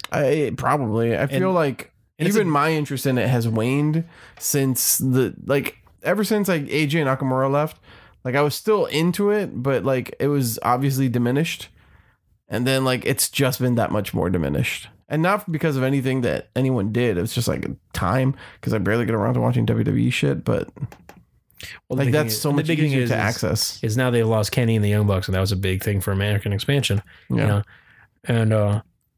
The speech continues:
Speaker 2: it just shows, it, it goes to show that <laughs> maybe they should have been with A E W and get these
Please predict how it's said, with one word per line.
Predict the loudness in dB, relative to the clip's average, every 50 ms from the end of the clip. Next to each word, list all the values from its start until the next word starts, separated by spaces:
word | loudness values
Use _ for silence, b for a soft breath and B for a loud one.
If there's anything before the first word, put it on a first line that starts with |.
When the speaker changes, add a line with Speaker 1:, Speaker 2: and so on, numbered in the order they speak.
| _ _ _ _ _ _ _ -6 -4
Speaker 2:
it | -4
just | 0 0 -2 -2 0
shows, | 0 0 2 0 0 -4 -4
it, | -2 0 0 0 -2 -4 -4
it | -2
goes | 0 2 2 2 0
to | 0
show | -2 0 0 0 2
that | 2 0 -2
<laughs> | -2 -4 -6 -4 -4 -2 0 2
maybe | 2 0 0 -2 -4
they | 0 0 2
should | 2 2 0 0
have | -2 -4 -2
been | -2 0
with | 0 0
A | 0 0
E | 2
W | 2 2 2 2 2 2 2
and | 2 2
get | 0 -2 -2
these | -2 -2 -2 -2 -2